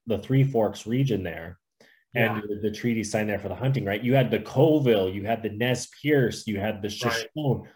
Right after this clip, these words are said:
Speaker 1: all
Speaker 2: Right.
Speaker 1: coming with treaty rights now present day, and they're allowed to hunt bison. Their tribal
Speaker 2: Right.
Speaker 1: game commissions allow them to come hunt bison in Yellowstone that come out into the park.
Speaker 2: Yeah.
Speaker 1: And
Speaker 2: Umatilla from Oregon is one of those.
Speaker 1: Exactly.
Speaker 2: Right.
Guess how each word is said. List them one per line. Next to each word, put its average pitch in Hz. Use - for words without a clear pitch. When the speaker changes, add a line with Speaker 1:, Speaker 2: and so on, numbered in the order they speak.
Speaker 1:
all 175
Speaker 2:
Right. -
Speaker 1:
coming 170
with 139
treaty 214
rights 104
now 160
present 135
day, 151
and 127
they're 160
allowed 139
to 117
hunt 113
bison. 101
Their 123
tribal 117
Speaker 2:
Right. 110
Speaker 1:
game 151
commissions 98
allow 101
them 107
to -
come 98
hunt 98
bison 95
in 92
Yellowstone 107
that 85
come 101
out 90
into 90
the 85
park. 95
Speaker 2:
Yeah. 143
Speaker 1:
And 170
Speaker 2:
Umatilla 147
from 156
Oregon 160
is 110
one 107
of 123
those. 160
Speaker 1:
Exactly. 139
Speaker 2:
Right. 98